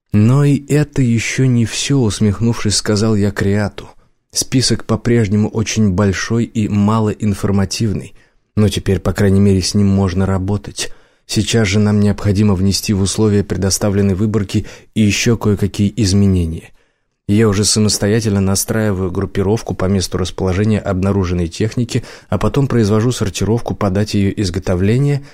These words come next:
типу поколения техники, а также по её работоспособному состоянию». «А вот теперь готово»,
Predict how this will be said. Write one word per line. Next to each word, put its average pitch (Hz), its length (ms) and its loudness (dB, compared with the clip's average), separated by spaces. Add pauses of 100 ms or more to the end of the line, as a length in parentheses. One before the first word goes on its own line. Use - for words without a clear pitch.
типу 110 320 -2
поколения 95 680 0
техники, 123 460 -2
а - 60 0
также 110 280 -2
по 104 140 -2
её 104 240 2
работоспособному 101 880 -2
состоянию». 87 880 -4 (1000)
«А 98 140 0
вот 98 180 -2
теперь 101 440 -2
готово», 104 640 -2